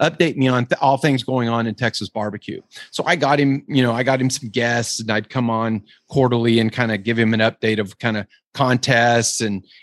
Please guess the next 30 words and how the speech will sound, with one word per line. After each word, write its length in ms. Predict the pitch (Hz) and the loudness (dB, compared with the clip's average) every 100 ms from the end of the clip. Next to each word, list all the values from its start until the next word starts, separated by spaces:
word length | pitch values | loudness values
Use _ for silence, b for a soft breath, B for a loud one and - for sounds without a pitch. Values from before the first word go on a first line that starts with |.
| - | -2
and, 200 | 117 113 | 0 2
and 160 | 117 110 | 0 0
different 320 | 120 - 113 | 0 2 0
events 420 | 98 113 110 - | 2 2 2 0
and 100 | 104 | -2
things 240 | 113 110 107 | 0 0 0
that 120 | 117 | -2
were 100 | 107 | -2
going 320 | 107 107 104 | 0 0 0
on 280 | 104 107 101 | 0 -2 -2
in, 160 | 95 90 B B | -4 -10 B B
in 140 | 104 101 | -4 -2
Texas 580 | 120 107 - 113 101 | 0 -2 0 -2 0
and, 200 | 104 98 92 B _ | -2 -4 -8 B _
you 80 | 107 | -2
know, 300 | 104 101 98 _ _ | 0 -2 -6 _ _
what 240 | 127 120 131 | 2 2 2
new 220 | 131 123 | 2 2
bar-, 300 | 117 120 123 | 2 2 0
you 120 | 123 113 | -2 -4
know, 80 | 104 | -2
barbecue 580 | 110 117 117 - 113 | -2 -4 -4 -4 -4
sanctioning 480 | 107 131 117 - 120 | -2 -2 0 -2 -4
body 320 | 110 110 110 110 | -2 -2 0 -2
had 120 | 104 | -4
started 480 | - 110 110 110 104 | -4 -2 -2 -4 -8
or 40 | |
closed 420 | - 117 110 104 | -8 -4 -4 -2
that 160 | 110 104 | -4 -4
year, 260 | 113 113 | -4 -4